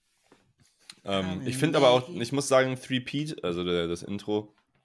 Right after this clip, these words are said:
Speaker 1: geht mir gut rein.
Speaker 2: Ja.
Speaker 1: Obwohl das super nasty ist, aber es geht mir gut rein.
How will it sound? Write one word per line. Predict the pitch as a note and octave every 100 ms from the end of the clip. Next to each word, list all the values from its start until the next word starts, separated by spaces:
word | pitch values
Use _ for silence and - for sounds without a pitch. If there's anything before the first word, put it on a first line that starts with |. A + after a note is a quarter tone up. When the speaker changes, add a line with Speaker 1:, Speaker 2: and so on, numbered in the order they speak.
| - - - _ _ _
Speaker 1:
geht | G2
mir | G2
gut | F#2+ G2 E2
rein. | E2 D#2+ - _ - _ _
Speaker 2:
Ja. | -
Speaker 1:
Obwohl | G2+ G#2 G#2+
das | G2+ -
super | F#2+ G#2 G2
nasty | F2+ F2+ - F2+
ist, | F2 -
aber | E2+
es | F2+ -
geht | -
mir | -
gut | - -
rein. | C#2+ F#2